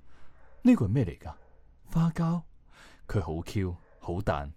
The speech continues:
同我好匹配。我好想喊，喺我雞生嘅最後瞬間，我先結識到我生命中嘅最佳伴侶。點啊？係咪好濃郁呢？呢個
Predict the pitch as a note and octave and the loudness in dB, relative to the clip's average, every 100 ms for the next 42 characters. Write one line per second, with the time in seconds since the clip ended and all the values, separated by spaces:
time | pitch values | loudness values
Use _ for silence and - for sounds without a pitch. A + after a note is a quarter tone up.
0 | - - - - - F2+ F#2 G2+ B2+ - | -18 -20 -20 -6 -2 0 0 2 2 0
1 | F2+ D2 - - - - - - - - | -2 -4 -12 -20 -20 -20 -20 -20 -16 -14
2 | - - C#3+ D3 D#3+ A2 A#2+ - D2+ D#2 | -16 -2 2 4 2 2 0 -2 -6 -6
3 | - - - - - - G3+ E3+ F#3 F#3+ | -14 -20 -20 -20 -12 2 4 6 4 4
4 | F3 A#2+ A2 F#2+ E2 - F2+ - G#2 G2+ | 4 2 2 0 0 -2 -2 0 0 0
5 | G#2 - - - C#3 G#3 E3+ C3+ - A2+ | -2 -12 -16 -4 2 2 2 0 2 2
6 | B2 A#2 E3 F#2+ F2 A#2+ G2 E2+ D#2+ A#2+ | 2 4 4 4 4 2 2 -2 -2 -2
7 | G#2 E2 C#2+ C#2 C#2 - - - - - | 0 -2 -2 -6 -8 -14 -20 -20 -20 -20
8 | - - - - - - - - F#2 F2+ | -20 -20 -20 -20 -20 -20 -8 0 2 0
9 | - - - - F#2+ E2+ F#2 G2+ D2+ F#2 | -2 -20 -20 -8 -4 0 2 0 0 -2
10 | F2+ D#2+ - - - - - - - - | -2 -2 -6 -18 -20 -20 -20 -18 -18 -14
11 | - G#2 G#2 | 0 2 4